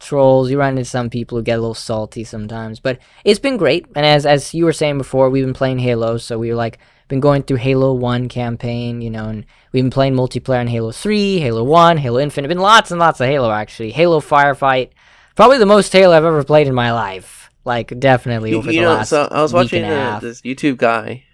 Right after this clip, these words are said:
Speaker 2: called, um, Ackman. You know, I just sent you the video, and he made a really good point. He, I, I like him 'cause he does an amazing job of, like, like, I know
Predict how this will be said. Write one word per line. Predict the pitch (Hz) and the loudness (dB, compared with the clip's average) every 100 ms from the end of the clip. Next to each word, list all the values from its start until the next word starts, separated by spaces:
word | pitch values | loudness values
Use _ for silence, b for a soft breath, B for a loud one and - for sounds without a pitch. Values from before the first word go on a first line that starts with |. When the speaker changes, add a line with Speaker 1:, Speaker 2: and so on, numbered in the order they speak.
| _ _ | _ _
Speaker 2:
called, | - 117 113 - | -6 -4 -4 -10
um, | 117 - - - | -12 -12 -10 -6
Ackman. | 139 143 143 147 151 | -6 -4 -8 -8 -10
You | 120 | -10
know, | 117 | -10
I | |
just | 120 - | -12 -12
sent | 113 123 | -10 -8
you | 107 | -10
the | 104 | -10
video, | 117 113 82 | -8 -8 -8
and | 117 - b b b | -12 -14 b b b
he | 196 | -4
made | 247 262 | -2 -2
a | 151 | -2
really | 156 147 | -2 -4
good | 123 | -6
point. | - - | -8 -10
He, | 147 | -10
I, | - - 165 | -10 -6 -6
I | |
like | 185 185 185 | -4 -6 -4
him | 170 156 | -8 -8
'cause | 135 120 131 _ | -10 -10 -12 _
he | - 156 | -8 0
does | 208 170 | 0 -2
an | 143 | -8
amazing | 135 139 151 185 165 139 | -8 -4 -4 -4 -8 -4
job | 123 120 | -4 -6
of, | 120 | -10
like, | 117 107 _ | -12 -12 _
like, | - 123 - | -14 -12 -6
I | 147 185 | -4 -4
know | 175 160 160 165 170 | -4 -4 -4 -8 -14